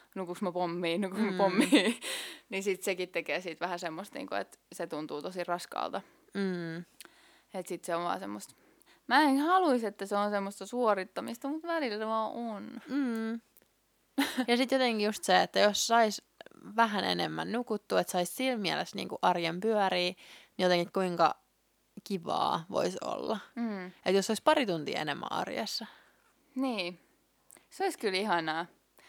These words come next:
Speaker 2: Et
Speaker 1: Eli
Speaker 2: sais
Speaker 1: pari
Speaker 2: pari tuntia
Speaker 1: tuntia
Speaker 2: sinne
Speaker 1: lisää
Speaker 2: uneen.
Speaker 1: vuorokauteen, kiitos.
Speaker 2: Niin.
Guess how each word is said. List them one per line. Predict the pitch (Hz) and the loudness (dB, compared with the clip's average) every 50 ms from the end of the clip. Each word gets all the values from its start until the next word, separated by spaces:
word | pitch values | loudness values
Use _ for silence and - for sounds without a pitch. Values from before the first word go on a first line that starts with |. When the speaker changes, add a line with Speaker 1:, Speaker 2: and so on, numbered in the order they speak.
| - - - - | -20 -10 -4 0
Speaker 2:
Et | 202 196 | 0 2
Speaker 1:
Eli | 202 | 6
Speaker 2:
sais | 214 202 196 | 6 8 8
Speaker 1:
pari | 233 285 330 | 10 10 12
Speaker 2:
pari | 359 - 214 196 | 12 10 10 6
tuntia | - - | 6 4
Speaker 1:
tuntia | - 269 - - 240 226 | 4 6 6 6 6 6
Speaker 2:
sinne | 220 226 - - | 6 4 4 4
Speaker 1:
lisää | - 220 208 208 | 4 6 6 6
Speaker 2:
uneen. | 220 208 208 208 226 262 | 6 6 6 8 8 6
Speaker 1:
vuorokauteen, | - 196 220 214 208 208 233 - 214 202 220 | 6 4 4 6 4 4 4 4 4 4 2
kiitos. | - 196 220 214 262 254 220 208 185 | 0 0 2 6 8 8 8 8 8
Speaker 2:
Niin. | 180 180 - 180 185 262 294 | 6 6 6 8 8 8 8